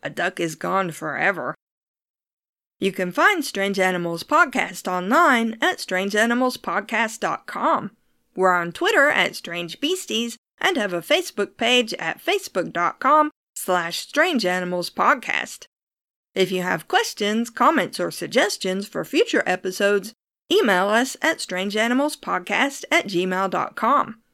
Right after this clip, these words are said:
We also have a Patreon if you'd like to support us that way.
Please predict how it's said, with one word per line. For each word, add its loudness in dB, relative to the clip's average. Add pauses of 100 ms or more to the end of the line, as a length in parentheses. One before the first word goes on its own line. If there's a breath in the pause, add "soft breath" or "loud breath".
(220)
We 2
also 2
have 0
a 2
Patreon 0
if 0
you'd -2
like 2
to -4
support 0
us 2
that -2
way. -6